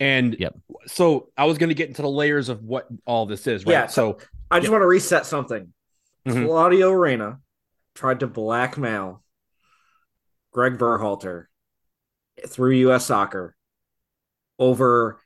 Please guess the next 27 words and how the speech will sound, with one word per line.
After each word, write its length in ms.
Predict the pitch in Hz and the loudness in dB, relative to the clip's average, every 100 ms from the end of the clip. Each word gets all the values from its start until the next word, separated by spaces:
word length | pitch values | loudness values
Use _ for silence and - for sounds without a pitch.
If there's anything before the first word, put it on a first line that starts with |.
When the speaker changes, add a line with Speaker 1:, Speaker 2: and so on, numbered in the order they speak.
| _ | _
Speaker 3:
his 260 | 127 113 | -6 -6
son's 260 | - 113 107 | -4 -4 -4
playing 240 | - 92 | -10 -12
time. 220 | 85 80 - _ _ _ _ _ _ _ _ _ | -12 -16 -16 _ _ _ _ _ _ _ _ _
Speaker 1:
That's, 400 | - 135 127 - - _ | 0 0 -2 -10 -16 _
uh, 100 | 139 110 | -4 -2
that's 280 | 131 156 160 | 0 0 0
the 100 | 190 | -4
story 520 | - 175 123 92 80 _ | -2 2 2 0 -10 _
that 140 | 120 | -4
is 100 | 117 | -2
out 160 | 113 107 | -2 -2
right 160 | 101 101 | -4 -8
now. 240 | 95 - - _ | -12 -16 -20 _
And 160 | 151 156 | 0 0
the 40 | |
question 440 | - 196 202 202 175 | 2 2 2 2 0
is 120 | 139 | 2
whether 220 | 151 147 | 2 2
it 80 | 143 | 2
was 140 | 147 | 0
blackmail 400 | 113 127 123 131 | 0 -2 -2 -2
or 160 | 127 117 | -2 -2
whether 320 | 127 123 123 | -2 -2 -2
it 40 | |
was 180 | 117 117 | -4 -6
just, 280 | 123 113 - | -6 -8 -10